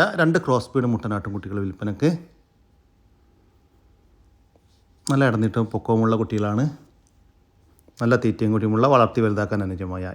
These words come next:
ഈ ആട്ടുംകുട്ടികളുടെ ഉദ്ദേശിക്കുന്ന വില പതിനൊന്നായിരത്തി തൊള്ളായിരം രൂപ.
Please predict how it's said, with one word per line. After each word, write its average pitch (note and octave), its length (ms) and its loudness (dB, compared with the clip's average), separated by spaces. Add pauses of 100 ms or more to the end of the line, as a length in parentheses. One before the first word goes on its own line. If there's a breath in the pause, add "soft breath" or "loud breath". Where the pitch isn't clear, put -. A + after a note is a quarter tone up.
ഈ B2+ 120 2
ആട്ടുംകുട്ടികളുടെ G2+ 640 -4
ഉദ്ദേശിക്കുന്ന A2+ 380 -4
വില B2+ 120 0 (640 soft breath)
പതിനൊന്നായിരത്തി D#3 800 8
തൊള്ളായിരം G2+ 340 -2
രൂപ. G#2 160 0